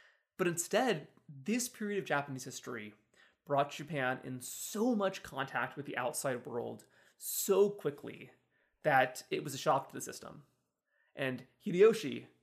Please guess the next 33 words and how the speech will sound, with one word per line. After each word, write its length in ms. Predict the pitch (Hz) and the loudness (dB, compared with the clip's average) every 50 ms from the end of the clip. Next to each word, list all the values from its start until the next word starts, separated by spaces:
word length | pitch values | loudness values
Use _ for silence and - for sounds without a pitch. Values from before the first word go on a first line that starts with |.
| _ _ _ _ _ - | _ _ _ _ _ -12
trying 340 | - - 170 160 165 170 160 | -2 2 2 4 4 2 0
to 80 | 170 | -2
maintain 360 | 156 156 151 143 - 160 151 147 | -4 -4 -4 -4 -4 -6 -6 -6
stability 540 | 147 - 143 139 139 135 131 131 131 127 | -6 -6 -2 0 0 0 0 0 -2 -2
the 100 | 127 - | -4 -2
best 280 | 127 135 143 143 - - | 0 0 0 0 0 -2
way 100 | 143 127 | -4 -4
he 100 | 127 123 | -4 -6
could, 500 | 123 - 214 208 185 156 143 127 135 135 - - _ _ _ _ _ _ _ - | -4 0 2 4 6 6 4 4 0 -4 -8 -14 _ _ _ _ _ _ _ -14
completely 720 | - - 175 143 - - - 220 196 220 247 - 247 233 | -10 -8 -8 -8 -10 -8 -4 -2 0 0 0 -2 -4 -2
reversed 400 | 214 196 - 151 135 131 - - | -2 -2 0 -2 -2 -4 -6 -8
course 480 | - 131 123 110 107 - - - - - _ _ _ _ _ _ | -6 -4 -4 -4 -4 -4 -8 -8 -10 -12 _ _ _ _ _ _
by 400 | 143 139 135 131 127 123 120 120 - - _ _ _ _ | 2 4 4 4 4 2 0 -6 -10 -16 _ _ _ _
destroying 520 | - 165 143 - - - 165 160 156 156 160 | -10 -8 -8 -6 -2 2 4 4 4 2 2
anything 600 | - 165 190 196 202 190 - - 160 151 147 139 | 0 2 2 2 0 -2 -2 -2 -2 0 -2 -4
which 160 | 131 139 - | -6 -8 -10
he 100 | - 151 | -10 -8
thought 360 | 139 - 127 123 131 127 135 | -4 0 2 2 2 2 0
might 180 | 131 123 123 - | -2 -4 -4 -4
be 100 | 135 127 | -6 -6
a 40 | 123 | -8
threat 540 | - - - - 131 127 110 - - - - - _ | -8 -12 -8 -4 -2 -2 -2 -4 -6 -12 -20 -20 _
to 200 | - - - 143 | -14 -10 -8 -6
the 100 | - 135 | -4 -4
new 260 | 135 151 160 170 175 | -2 -2 -2 -2 -2
stability 500 | 170 - - 151 151 147 147 123 - 120 | -4 -6 -6 -4 -4 -2 -2 -4 -4 -8
he 120 | 120 127 | -8 -8
had 100 | 123 113 | -8 -8
established. 640 | 110 - - - 208 214 - - - - - - - - _ _ _ _ _ _ _ _ _ _ _ _ | -8 -8 -8 -8 -8 -8 -10 -14 -14 -16 -18 -20 -20 -20 _ _ _ _ _ _ _ _ _ _ _ _
That 140 | - 131 131 | -4 -4 -4
included 360 | 127 - - 147 123 120 117 | -4 -4 -6 -6 -6 -6 -8
foreign 300 | - - 139 135 139 131 | -6 -4 -2 -2 -2 -2
religions, 600 | 127 120 120 113 117 127 151 180 185 - - - | -2 -4 -4 -4 -6 -6 -6 -8 -8 -10 -12 -14